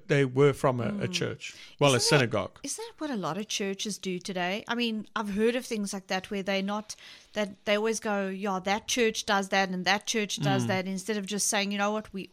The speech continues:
Speaker 2: all for
Speaker 1: We,
Speaker 2: the same
Speaker 1: yeah.
Speaker 2: team."
Speaker 1: Yeah.
Speaker 2: So.
Speaker 1: Okay, so do you want to read from Luke chapter four, verse twenty-seven to thirty? We're just going to quote another situation that Jesus was in,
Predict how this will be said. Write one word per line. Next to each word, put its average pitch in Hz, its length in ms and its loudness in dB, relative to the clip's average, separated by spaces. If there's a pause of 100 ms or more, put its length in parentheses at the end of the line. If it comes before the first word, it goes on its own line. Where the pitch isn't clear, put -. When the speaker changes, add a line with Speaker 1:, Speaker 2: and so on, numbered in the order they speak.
Speaker 2:
all 220 500 0
for - 140 -8
Speaker 1:
We, 170 120 6
Speaker 2:
the 175 60 0
same - 180 4
Speaker 1:
yeah. 294 240 8
Speaker 2:
team." 175 420 -4 (160)
Speaker 1:
Yeah. 196 220 6 (680)
Speaker 2:
So. 185 500 -10 (640)
Speaker 1:
Okay, 147 420 4
so 151 800 6
do 147 100 2
you 185 240 4
want 214 280 -2
to 208 200 2
read 175 540 0 (1300)
from 147 480 2
Luke 147 400 2
chapter 156 400 0
four, 143 440 2
verse 131 320 0
twenty-seven 131 640 0
to 127 120 -4
thirty? 127 360 -4 (300)
We're 143 120 6
just 147 240 4
going 143 300 2
to 131 560 0
quote 135 480 4
another 135 600 2
situation 139 840 2
that 135 120 0
Jesus 131 500 -2
was 131 180 -2
in, 120 320 -2